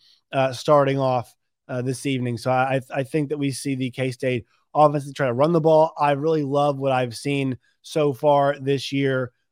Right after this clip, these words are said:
uh, from the, from Will Howard.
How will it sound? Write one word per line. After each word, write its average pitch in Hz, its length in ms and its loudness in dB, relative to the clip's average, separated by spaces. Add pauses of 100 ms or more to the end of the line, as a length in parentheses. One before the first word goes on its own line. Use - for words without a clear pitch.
(100)
uh, 131 340 -4
from 135 580 -4
the, 127 440 -4
from 131 100 -8
Will 123 140 -4
Howard. 170 500 0